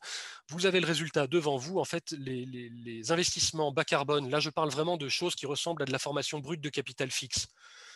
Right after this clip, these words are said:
à quelques, à, à quelques éléments près.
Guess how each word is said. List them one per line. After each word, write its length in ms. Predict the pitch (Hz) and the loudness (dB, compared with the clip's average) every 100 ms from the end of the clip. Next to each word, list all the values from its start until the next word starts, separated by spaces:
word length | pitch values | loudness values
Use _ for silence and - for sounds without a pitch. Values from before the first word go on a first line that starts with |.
| - _ - | -20 _ -4
à 100 | 135 | 2
quelques, 320 | 175 170 - | 2 2 2
à, 600 | 147 143 139 147 131 131 | 2 4 4 2 0 -2
à 140 | 131 | 0
quelques 340 | - 160 160 139 | 0 0 2 2
éléments 260 | 135 131 | 2 0
près. 260 | - 147 | 0 2